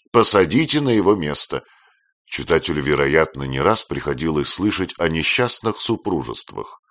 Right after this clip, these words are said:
Вот вам совершенно противоположный пример. Да, послужит он некоторым в назидание,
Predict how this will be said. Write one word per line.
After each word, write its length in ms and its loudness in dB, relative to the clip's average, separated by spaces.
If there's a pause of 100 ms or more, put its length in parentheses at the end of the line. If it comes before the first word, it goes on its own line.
(420)
Вот 260 6
вам 180 6
совершенно 640 2
противоположный 960 4
пример. 460 -6 (720)
Да, 500 4 (320)
послужит 680 4
он 160 4
некоторым 600 4
в 60 -4
назидание, 840 4